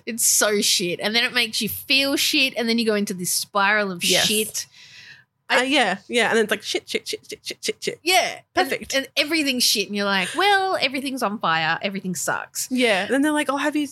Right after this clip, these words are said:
Speaker 2: considered seeing a psychologist about your feelings? Um, have you considered going back to medical school and learning people skills?"
Speaker 1: Yeah.
Speaker 2: You dumb bitch.
Speaker 1: Bedside manner much?
Speaker 2: I know. Oh, my God.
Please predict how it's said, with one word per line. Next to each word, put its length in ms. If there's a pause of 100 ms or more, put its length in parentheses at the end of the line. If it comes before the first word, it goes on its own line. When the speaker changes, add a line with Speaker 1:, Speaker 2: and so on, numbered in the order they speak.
(120)
Speaker 2:
considered 360
seeing 200
a 60
psychologist 680
about 200
your 80
feelings? 520 (560)
Um, 320
have 200
you 120
considered 340
going 300
back 260
to 100
medical 300
school 260
and 120
learning 340
people 380
skills?" 440
Speaker 1:
Yeah. 340 (140)
Speaker 2:
You 80
dumb 200
bitch. 100
Speaker 1:
Bedside 680
manner 540
much? 320 (120)
Speaker 2:
I 100
know. 500 (140)
Oh, 80
my 140
God. 520